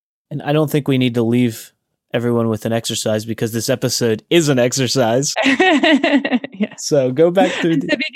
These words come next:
Speaker 2: exercise. It can take a while to do, yeah.
Speaker 1: Yeah, go back through the episode as many times as you need. It's here for you.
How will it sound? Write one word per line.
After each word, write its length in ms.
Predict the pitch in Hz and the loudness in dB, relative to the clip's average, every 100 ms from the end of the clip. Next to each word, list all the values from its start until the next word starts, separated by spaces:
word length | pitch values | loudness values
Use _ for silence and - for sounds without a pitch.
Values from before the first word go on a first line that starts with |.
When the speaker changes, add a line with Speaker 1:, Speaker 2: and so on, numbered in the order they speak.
| 285 | -10
Speaker 2:
exercise. 680 | - 254 214 208 185 180 220 | -10 -12 -2 2 2 2 0
It 120 | 226 | 2
can 160 | 254 | 2
take 300 | 226 247 220 | 4 2 2
a 100 | 214 | 2
while 460 | 196 190 185 175 165 | 2 2 2 0 -2
to 160 | 175 165 | -2 -4
do, 100 | 170 | -4
yeah. 380 | 170 180 175 | -4 -4 -4
Speaker 1:
Yeah, 180 | - 104 | -4 -4
go 180 | 120 143 | 0 0
back 240 | 156 160 - | 2 0 0
through 140 | 156 | 0
the 140 | 147 | 2
episode 380 | 143 143 143 139 | 2 0 -2 -2
as 100 | 113 | -2
many 220 | 120 127 | 0 -2
times 260 | 131 135 123 | -2 -2 -2
as 140 | 120 | -4
you 80 | 120 | -2
need. 260 | 120 123 120 | 0 2 0
It's 220 | 104 - | -2 -2
here 220 | 143 139 | -2 -2
for 260 | - 131 127 | -2 -4 -2
you. 260 | 120 123 | 0 -2